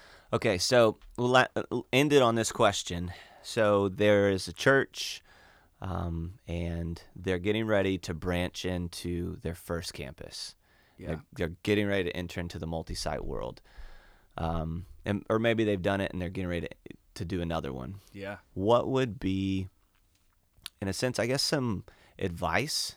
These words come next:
Speaker 2: Yeah.
Speaker 1: um, to, to catch early as they're stepping into, um, you know, multiple worship leaders, multiple worship teams, campuses? What would just be some advice to that worship leader who is now all of a sudden responsible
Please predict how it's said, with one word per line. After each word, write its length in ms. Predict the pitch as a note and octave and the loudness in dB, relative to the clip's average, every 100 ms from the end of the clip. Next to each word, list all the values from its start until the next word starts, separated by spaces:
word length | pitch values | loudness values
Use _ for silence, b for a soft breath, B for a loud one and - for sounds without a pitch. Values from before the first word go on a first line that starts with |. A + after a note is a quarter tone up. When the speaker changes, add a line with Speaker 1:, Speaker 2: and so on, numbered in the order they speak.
| _ | _
Speaker 2:
Yeah. 180 | - F2+ | -6 -2
Speaker 1:
um, 260 | F2 F2 F2 - | -2 -2 -8 -10
to, 180 | - - _ | -10 -10 _
to 100 | - | -10
catch 320 | F2 G#2+ - - | -4 -2 -2 -4
early 580 | G2+ G2+ F#2 D#2+ E2+ - b b b b | -2 -2 -2 -4 -6 -10 b b b b
as 240 | F2+ F2 - | -2 -2 -2
they're 120 | F2+ | -4
stepping 420 | - F#2+ - F#2 | -2 -2 -2 -4
into, 760 | F#2 F2+ F2 F2 E2+ E2 E2 F#2 _ _ - | -4 -4 -6 -4 -4 -2 -4 -6 _ _ -14
um, 400 | E2+ D2+ D#2 - _ _ _ _ | -12 -12 -14 -16 _ _ _ _
you 120 | E2 | -10
know, 60 | C#2+ | -8
multiple 440 | E2 F#2+ - F2 | -4 -4 -2 -2
worship 400 | F#2+ G#2+ - - | 2 0 -2 -6
leaders, 400 | G#2+ G#2+ G2+ F#2+ | -2 0 -2 -4
multiple 340 | F#2+ F2 - F2 | -8 -8 -6 -6
worship 280 | D2 - - | -6 -8 -10
teams, 500 | - B2 A#2 A2+ - | -6 -4 -4 -4 -6
campuses? 800 | - G#2 G2 G2+ - G2 F#2 - b b b | -4 -4 -4 -8 -6 -6 -6 -12 b b b
What 160 | B2+ C#3 | 4 4
would 100 | C3+ | 4
just 180 | A#2 - | -2 -4
be 120 | A2+ | -4
some 180 | - G2 | -2 -4
advice 540 | F#2 F#2 F2+ F2+ - | 0 4 6 4 -2
to 160 | - F2+ | -8 -8
that 400 | F#2 F#2 F#2 - _ _ _ - | 0 4 4 2 _ _ _ -4
worship 400 | G2 F#2 F2 F#2 | -2 -2 -6 -4
leader 260 | F2 F2 | -2 -2
who 160 | F#2 F2 | -2 -4
is 160 | F2 | -4
now 280 | F#2 F2+ F2+ | -4 -4 -2
all 60 | F2 | -2
of 60 | F2+ | -4
a 60 | |
sudden 280 | - F2 F2 | -4 -4 -4
responsible 960 | E2+ - F2+ E2+ E2+ F2+ F2 D#2+ C2+ | -6 -6 -4 -4 -4 -8 -6 -6 -8